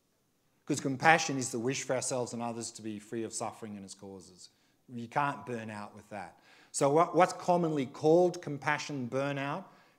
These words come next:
technically is actually empathy burnout, is empathic distress. You have this empathy, you have this connection with suffering,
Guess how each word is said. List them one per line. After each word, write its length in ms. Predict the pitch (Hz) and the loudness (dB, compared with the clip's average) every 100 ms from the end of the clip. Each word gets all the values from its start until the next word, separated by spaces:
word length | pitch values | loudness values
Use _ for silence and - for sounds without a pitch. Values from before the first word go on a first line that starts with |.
| _ | _
technically 580 | - 180 165 151 135 123 | 4 4 2 -2 0 -2
is 260 | 123 120 - | -2 -4 -2
actually 520 | 131 - 127 120 110 - _ | -4 -4 -2 -2 -4 -14 _
empathy 540 | 143 151 147 143 127 107 | -2 -2 -2 -6 -6 -6
burnout, 800 | 110 107 95 90 90 82 - - _ _ _ _ _ _ _ _ _ - | -6 -6 -8 -14 -16 -18 -20 -20 _ _ _ _ _ _ _ _ _ -10
is 200 | 123 - | -8 -6
empathic 640 | 143 135 135 156 147 123 - | -4 -4 -2 -2 -2 -4 -4
distress. 840 | 113 - 123 120 82 - - - _ _ _ _ _ | -6 -4 -4 -4 -6 -8 -10 -12 _ _ _ _ _
You 160 | 127 131 | -2 2
have 200 | 151 131 | 2 2
this 180 | 135 - | 0 0
empathy, 480 | 156 175 175 - 175 | 0 0 -2 0 2
you 200 | 160 139 | 2 0
have 140 | 120 | 0
this 120 | 123 | -4
connection 500 | - 139 139 143 151 | -6 -4 -4 -4 -4
with 100 | 139 | -4
suffering, 520 | - 151 151 165 185 | -2 -2 0 -4 -4